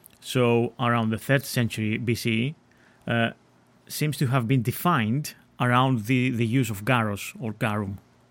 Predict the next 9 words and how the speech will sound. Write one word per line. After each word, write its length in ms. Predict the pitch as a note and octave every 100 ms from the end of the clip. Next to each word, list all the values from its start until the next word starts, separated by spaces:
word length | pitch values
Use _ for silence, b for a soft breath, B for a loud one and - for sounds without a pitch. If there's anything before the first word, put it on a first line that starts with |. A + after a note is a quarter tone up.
| _ _
And 100 | C3
it 140 | A#2+ B2
is 160 | A2
this 180 | B2 F#3
cuisine 540 | - B2 G2 G#2 A#2+ F3+ b b b
that 160 | B2 C3
arrived 400 | C3 C#3 B2 G#2+
in 140 | B2
Rome 360 | C#3+ A#2 C3+